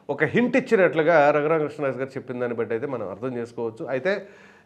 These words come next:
జగన్మోహన్ రెడ్డి గారు కూడా చాలా హుందాగా, చక్కగా, "ఆ, అలాగే అన్న, you will see అన్న" అని చెప్పేసి ఆయన మాట్లాడతాం. So, ఇది మంచి సాంప్రదాయం. ఇక్కడే కాదు, ఎక్కడైనా సరే, ఎవరైనా సరే, ఏ పార్టీకి సంబంధించిన వాళ్ళైనా సరే,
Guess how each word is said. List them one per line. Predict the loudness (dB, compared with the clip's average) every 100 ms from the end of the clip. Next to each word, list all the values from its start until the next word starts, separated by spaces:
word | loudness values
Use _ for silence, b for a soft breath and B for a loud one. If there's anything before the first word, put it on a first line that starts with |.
| 0
జగన్మోహన్ | 2 4 4 4
రెడ్డి | 4 4
గారు | 4
కూడా | 2 0 2
చాలా | 2
హుందాగా, | 2 -2 -4 -4
చక్కగా, | -4 -8 -4 -2 0
"ఆ, | 0 2
అలాగే | 2 2
అన్న, | 0 -2
you | -4
will | -6
see | -6 -4
అన్న" | -2 -2
అని | -4 -6 -8
చెప్పేసి | -10 -10 -6
ఆయన | -4
మాట్లాడతాం. | -4 -6 -6 -8 -10 -12 -14 _ _ b b b b
So, | 8
ఇది | 10
మంచి | 6 4
సాంప్రదాయం. | 4 4 4 0 -4 -10 -16
ఇక్కడే | -12 -2 2 4
కాదు, | 4 4
ఎక్కడైనా | 2 2 2 2 2
సరే, | -2 -2 0
ఎవరైనా | 0 0 0 -4
సరే, | -4 -4
ఏ | -4
పార్టీకి | -4 -6 -6 -8
సంబంధించిన | -8 -8 -8 -6
వాళ్ళైనా | -6 -6 -8
సరే, | -6 -4 -4 -4